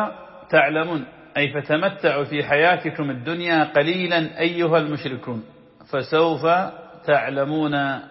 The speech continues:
عاقبة كفركم. ولذلك هذه الدنيا مهما ظنها الإنسان فإنها قليلة. "قل متاع الدنيا قليل والآخرة خير لمن اتقى ولا تظلمون فتيلا".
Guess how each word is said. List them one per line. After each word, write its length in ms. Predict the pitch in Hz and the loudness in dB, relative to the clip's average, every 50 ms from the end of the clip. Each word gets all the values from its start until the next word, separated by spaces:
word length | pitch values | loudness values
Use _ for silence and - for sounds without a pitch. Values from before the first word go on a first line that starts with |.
| - - - - - - | -20 -20 -20 -20 -4 0
عاقبة 560 | 135 139 139 135 127 - 165 165 165 160 160 | 0 2 2 2 0 -2 -4 -2 0 -2 -2
كفركم. 680 | 151 170 151 - - 113 - - 123 107 - - 110 - - - _ _ _ _ _ _ _ _ _ _ _ _ _ _ _ _ _ _ _ | 0 -2 -6 -4 -4 -8 -6 -6 -10 -10 -10 -14 -18 -18 -20 -20 _ _ _ _ _ _ _ _ _ _ _ _ _ _ _ _ _ _ _
ولذلك 380 | 135 135 147 170 175 165 - | -2 2 4 4 4 4 4
هذه 260 | 165 165 165 160 147 151 | 4 4 4 4 0 -6
الدنيا 460 | 143 139 170 170 170 165 165 175 180 | -4 -4 -4 -2 -2 -2 -2 -2 -4
مهما 400 | - 160 185 185 160 165 160 156 | -4 -4 -4 -2 0 2 0 0
ظنها 320 | 151 156 151 151 147 135 143 | 2 0 -2 -2 -4 -6 -6
الإنسان 640 | 131 123 127 120 - - 147 151 165 175 185 185 - - - - | -8 -8 -12 -12 -4 0 0 2 2 0 -2 -4 -8 -14 -12 -10
فإنها 680 | 151 123 143 160 160 160 160 143 156 156 156 175 202 160 - - - - - | -10 -8 -6 -6 -2 -2 -2 0 2 2 2 0 -2 -6 -12 -16 -14 -4 -4
قليلة. 380 | 135 135 151 156 151 135 117 - - - - - - - - - - _ _ _ _ _ _ _ | -2 0 2 0 0 0 -4 -6 -10 -20 -20 -20 -20 -20 -20 -20 -20 _ _ _ _ _ _ _
"قل 180 | 151 151 147 139 | -2 -2 -2 -2
متاع 460 | 131 123 - - 156 156 151 131 120 | -6 -6 0 4 4 6 6 4 0
الدنيا 500 | 127 120 117 131 156 165 170 165 160 151 | -4 -8 -8 -8 -8 -6 -2 0 0 0
قليل 640 | 139 - 139 127 131 131 127 127 123 120 113 110 - - - - - - | 0 0 -2 -2 -2 -2 -4 -4 -4 -4 -6 -10 -12 -16 -20 -20 -14 -4
والآخرة 920 | 135 135 135 131 - 131 135 131 127 120 - 160 156 151 143 139 135 123 | -2 -2 -2 -2 -2 2 4 4 4 2 0 -2 0 0 0 -2 -2 -8
خير 460 | 120 - - 156 160 156 147 139 135 131 | -8 -2 0 0 0 0 -2 -4 -4 -4
لمن 360 | 131 143 151 156 156 151 151 | -2 -4 -2 -2 -2 -2 -4
اتقى 520 | 143 147 - 180 175 170 - 135 117 110 - - - - - | -6 -6 -2 -2 0 2 2 0 0 0 -8 -14 -20 -16 -6
ولا 240 | 147 160 170 175 160 | -4 -2 2 2 2
تظلمون 580 | 151 151 156 147 139 139 131 135 143 143 135 123 | 2 2 -6 -8 -4 -4 -2 -2 -2 -4 -4 -6
فتيلا". 420 | 113 120 110 - 117 107 104 104 | -8 -10 -10 -10 -10 -12 -12 -12